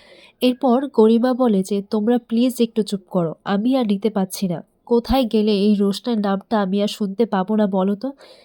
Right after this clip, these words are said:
এই রোশনাই আমার জীবনটা একেবারে শেষ করে দিয়েছে। ও তো এটাই চেয়েছিল, আগেও আমার কাছ থেকে আরণ্যককে কেড়ে নিয়েছে,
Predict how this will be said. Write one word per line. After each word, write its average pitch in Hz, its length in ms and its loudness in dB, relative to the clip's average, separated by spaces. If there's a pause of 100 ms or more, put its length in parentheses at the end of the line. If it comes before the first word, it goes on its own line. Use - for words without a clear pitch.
(100)
এই 220 160 0
রোশনাই 214 460 0
আমার 214 200 0
জীবনটা 208 480 -4
একেবারে 202 360 -2
শেষ 208 320 0
করে 196 220 0
দিয়েছে। 175 400 -2 (300)
ও 226 100 0
তো 240 100 0
এটাই 262 280 2
চেয়েছিল, 196 440 -2 (280)
আগেও 196 360 0
আমার 226 280 2
কাছ 196 200 -2 (100)
থেকে 233 240 -4
আরণ্যককে 214 460 -4
কেড়ে 220 260 0
নিয়েছে, 226 360 -2